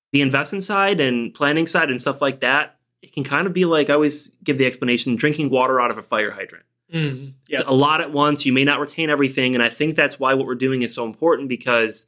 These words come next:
Speaker 1: we're breaking stuff down in, in smaller segments for you to digest, maybe re-listen to as many times as you want, and try to absorb as much of that as possible. And try to dissect out of that what's important to you, what's not important to you,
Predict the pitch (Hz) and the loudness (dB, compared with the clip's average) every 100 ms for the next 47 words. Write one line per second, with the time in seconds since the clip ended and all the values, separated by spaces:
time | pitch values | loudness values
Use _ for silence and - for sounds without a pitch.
0 | _ _ _ _ - 123 135 143 143 135 | _ _ _ _ -6 0 2 2 0 0
1 | 139 127 127 123 113 110 107 123 113 127 | -2 0 0 0 -2 -4 -4 -6 -4 0
2 | 123 117 - 120 113 110 - 110 113 113 | 2 4 2 0 -2 -6 -4 -2 -2 0
3 | 110 110 117 110 - - 113 110 110 127 | -2 0 0 0 -6 -8 -4 -2 0 0
4 | 117 123 - 120 104 101 107 143 - 110 | 0 -4 0 0 0 -6 -12 -10 -8 -10
5 | 98 95 110 107 120 _ _ _ _ _ | -10 -16 -8 -8 -8 _ _ _ _ _
6 | _ _ 135 127 120 117 117 - _ _ | _ _ -2 0 0 0 -2 -6 _ _
7 | - 180 151 151 139 147 135 123 123 117 | -2 0 2 0 2 2 2 0 -2 0
8 | 117 110 - 101 98 - - _ _ _ | -2 -2 -6 -8 -8 -16 -20 _ _ _
9 | _ - 135 139 196 185 156 143 196 185 | _ -4 -2 0 0 0 -2 0 -2 -2
10 | 160 123 117 113 113 - 139 131 151 - | -2 0 0 0 -2 -6 -4 -2 -2 -4
11 | - _ 143 135 143 117 - 180 214 135 | -6 _ -6 0 0 -2 0 2 4 2
12 | 110 139 160 170 - 175 165 175 170 170 | 0 0 0 -2 -6 -8 -8 -6 2 4
13 | 170 165 | 4 0